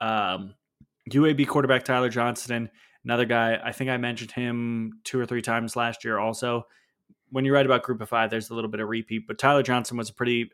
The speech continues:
um, interesting prospect. Not really as an N F L player, but he was a guy that was just fun to watch. Ended up having two hundred fifty-two yards and two touchdowns.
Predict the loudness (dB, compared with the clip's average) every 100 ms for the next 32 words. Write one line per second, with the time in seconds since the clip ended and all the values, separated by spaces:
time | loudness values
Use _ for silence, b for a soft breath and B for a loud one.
0 | -6 -2 -2 -4 -8 -16 -8 -8 -6 -8
1 | -6 -2 0 0 0 -4 -4 -10 b b
2 | _ _ -20 -20 -6 2 2 2 4 4
3 | 4 2 0 0 0 0 2 2 2 -2
4 | -4 -8 -4 0 0 0 -4 -6 -8 -4
5 | -2 -2 0 0 0 -4 -12 b -8 -2
6 | -2 0 0 0 0 0 0 -2 -4 -4
7 | -4 0 0 0 -4 -6 -4 -4 -4 -2
8 | -2 -4 -8